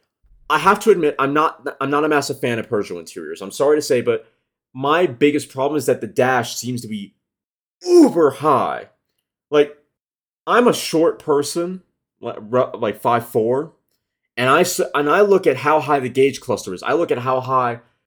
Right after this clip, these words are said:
how high, like, the midpoint of the dash is between, like, just above the lower console and then infotainment area. So that's kinda my idea of what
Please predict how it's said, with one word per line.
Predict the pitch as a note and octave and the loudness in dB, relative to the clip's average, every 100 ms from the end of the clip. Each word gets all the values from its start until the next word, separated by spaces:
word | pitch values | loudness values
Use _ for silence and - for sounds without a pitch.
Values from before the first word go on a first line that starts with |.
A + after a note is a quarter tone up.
| _ _ _ | _ _ _
how | A#2 C#3 | -6 -6
high, | C#3+ C3 | 2 2
like, | B2+ B2 | 2 0
the | |
midpoint | A#2 A#2+ C#3 D3 - B2+ G2 | -2 2 2 2 -4 -8 -6
of | - | -8
the | - | -8
dash | - A#2+ B2+ A#2+ - | -2 0 0 -4 -8
is | C2 - | -10 -12
between, | - - A#2+ A2 G#2+ | -14 -10 -6 -6 -4
like, | G2+ F#2 _ _ _ _ _ _ - | -6 -8 _ _ _ _ _ _ -10
just | B2 D3+ | -4 -2
above | D3+ C3+ C3+ C3+ | 0 2 2 2
the | B2+ | 2
lower | B2+ B2+ | 4 2
console | B2 B2+ B2 A#2+ - D3 D3 - _ _ _ | 0 -4 -4 -4 -2 -2 -4 -12 _ _ _
and | A2+ | -6
then | A#2+ A#2 | -4 -2
infotainment | B2 A#2 - B2 B2+ | -4 -4 -4 -4 -2
area. | C3 C3+ | 0 0
So | B2+ | -2
that's | G#2+ A2+ - | -4 -4 -6
kinda | C3 A#2+ | -8 -6
my | A2+ A2 | -4 -6
idea | G#2 A2 | -4 -6
of | G#2+ | -4
what | G#2+ - | -6 -8